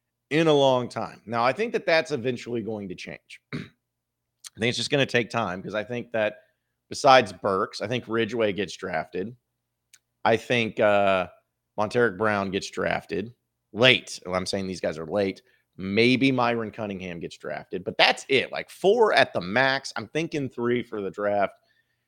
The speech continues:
and that'll be it. But, you know, next year or the year after, I think you're gonna just start seeing more and more and more Razorbacks getting in the N F L draft. I don't know if you're ever gonna have a bunch of first-round guys,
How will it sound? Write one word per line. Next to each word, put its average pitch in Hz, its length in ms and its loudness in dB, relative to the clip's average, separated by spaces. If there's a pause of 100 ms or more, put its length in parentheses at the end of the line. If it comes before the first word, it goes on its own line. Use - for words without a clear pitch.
(120)
and 113 120 -2
that'll 117 180 6
be 101 200 2
it. 82 200 -2 (420)
But, 131 420 6
you 98 140 -8
know, 87 100 -6
next 147 340 0
year 95 380 -4
or 110 100 0
the 98 100 -2
year 101 220 0
after, 147 480 2
I 113 80 0
think 131 180 -6
you're 107 100 -8
gonna 117 180 -4
just - 180 -8
start 113 260 -4
seeing 107 280 -10
more 98 400 2
and 110 260 0
more 92 340 2
and 123 220 0
more 95 260 0
Razorbacks 87 800 -6 (520)
getting 131 260 2
in 123 100 0
the 120 120 -2
N 117 60 -2
F 117 140 -4
L 113 100 2
draft. 104 560 2
I 120 40 -2
don't 127 120 0
know 120 60 2
if 117 100 -2
you're 123 120 2
ever 113 120 0
gonna 104 180 -2
have 101 220 -2
a 98 40 -6
bunch 101 200 -6
of - 80 -14
first-round 139 520 -2
guys, 131 360 4